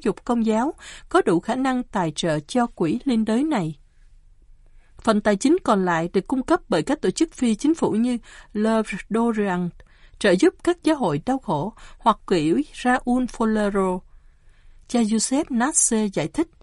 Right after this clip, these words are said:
"Sự hỗ trợ xã hội này dành cho giáo viên của chúng tôi là điều cần thiết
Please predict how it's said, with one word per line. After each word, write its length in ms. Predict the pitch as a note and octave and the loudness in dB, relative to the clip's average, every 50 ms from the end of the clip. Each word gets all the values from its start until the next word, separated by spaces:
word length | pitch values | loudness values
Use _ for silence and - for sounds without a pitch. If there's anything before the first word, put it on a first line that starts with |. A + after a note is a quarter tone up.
| - _ - - _ - _ - | -20 _ -20 -20 _ -20 _ -6
"Sự 220 | - - B3 A3 | 0 2 2 4
hỗ 160 | F#3+ A3 B3+ | 4 2 0
trợ 280 | - - B3+ F#3+ E3+ F3+ | 0 0 0 0 2 2
xã 160 | - - D4+ | 0 0 0
hội 180 | D4 G#3+ E3 F#3+ | 0 0 0 0
này 260 | G3 G3+ F#3 F#3 F#3 | 0 2 0 0 0
dành 220 | F3+ G#3 F#3 F#3 | 0 0 0 0
cho 140 | - - C#4+ C4+ | 2 0 0 2
giáo 120 | - E4 E4+ - | 2 2 2 4
viên 180 | D4 C#4+ C#4 | 2 2 2
của 120 | C4 - F3 | 2 0 -2
chúng 180 | - - - - - | -2 -2 -6 -6 -2
tôi 240 | B3+ A#3 A#3 A3+ | -2 0 0 0
là 160 | G#3+ G#3+ G3+ G3+ | 0 -2 -2 0
điều 180 | G3 G#3+ G#3 | 0 0 0
cần 240 | G3 - G3+ F#3+ G3 | 0 0 0 0 0
thiết 240 | - C4 D4+ G4 | 2 4 2 2